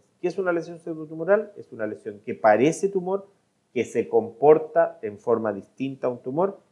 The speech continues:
pero que se confunden a la radiografía como un tumor. Dentro de estas tenemos el quiste óseo esencial o quiste óseo simple, el quiste óseo aneurismático, el quiste óseo aneurismático yuxtacortical y el quiste epidermoides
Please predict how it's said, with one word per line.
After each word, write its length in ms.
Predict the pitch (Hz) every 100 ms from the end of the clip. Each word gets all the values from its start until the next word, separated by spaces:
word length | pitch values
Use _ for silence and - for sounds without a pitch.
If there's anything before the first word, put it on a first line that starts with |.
| _ _
pero 320 | 143 139 139
que 100 | 131
se 160 | - -
confunden 640 | 110 104 - 139 131 110
a 60 | 104
la 140 | 101
radiografía 640 | 98 95 92 98 - 120 113
como 160 | 101
un 120 | 98
tumor. 340 | _ 95 85 - _ _ _ _
Dentro 400 | 131 160 156 156
de 140 | 165
estas 240 | 185 190 175
tenemos 420 | 147 160 165 160
el 140 | 104
quiste 320 | - 113 _ 107
óseo 240 | 104 110
esencial 600 | - 113 113 160 160 170
o 120 | 123 -
quiste 260 | 113 -
óseo 180 | 110 139
simple, 500 | - 208 220 220 226 233 _ _ _ _ _ -
el 160 | 101
quiste 300 | - 123 -
óseo 220 | 117 117
aneurismático, 880 | 107 104 104 110 151 190 202 196 220 - _ _ _
el 200 | - 107
quiste 260 | - 123 127
óseo 140 | 117
aneurismático 680 | 107 104 101 98 113 117 -
yuxtacortical 1200 | - 139 160 - 175 170 165 - 165 - 196 220 - _ _ _
y 160 | 131 127
el 140 | 107
quiste 500 | 131 127 - 117 117
epidermoides 1000 | 107 110 104 98 104 117 131 131 143